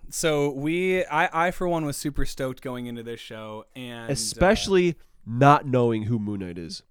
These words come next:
Speaker 1: Mm.
Speaker 2: I have seen him. I've seen, I have played Lego Marvel,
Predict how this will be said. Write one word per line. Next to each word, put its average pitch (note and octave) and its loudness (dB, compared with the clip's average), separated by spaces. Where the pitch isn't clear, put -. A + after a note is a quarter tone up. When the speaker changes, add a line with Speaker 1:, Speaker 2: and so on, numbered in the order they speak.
Speaker 1:
Mm. E3 -10
Speaker 2:
I E3+ 0
have C3 -2
seen A3 -2
him. E3 0
I've C#3 4
seen, G3 -4
I C3+ -2
have C#3+ -2
played D#3+ -2
Lego C3+ 0
Marvel, C#3 0